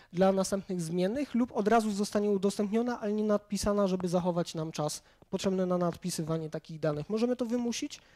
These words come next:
ale nie musimy. Tak, jest, jest zwalniana, o tym powiedzieliśmy. A kiedy nie jest? Wróćmy do tematu. Kiedy,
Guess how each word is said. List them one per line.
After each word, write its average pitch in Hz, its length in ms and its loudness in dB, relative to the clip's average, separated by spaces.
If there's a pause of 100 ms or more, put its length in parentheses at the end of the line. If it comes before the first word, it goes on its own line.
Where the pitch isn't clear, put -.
(160)
ale 214 100 -2
nie 214 100 0
musimy. 180 380 -2 (3000)
Tak, - 320 2 (320)
jest, 220 440 2
jest 202 200 4
zwalniana, 185 640 2
o - 100 -8
tym 185 160 -4
powiedzieliśmy. 160 720 -4
A - 60 -6
kiedy 269 240 0
nie 175 160 2
jest? - 320 -6 (1300)
Wróćmy 202 320 0
do 180 100 -4
tematu. 170 480 -2 (520)
Kiedy, 269 420 2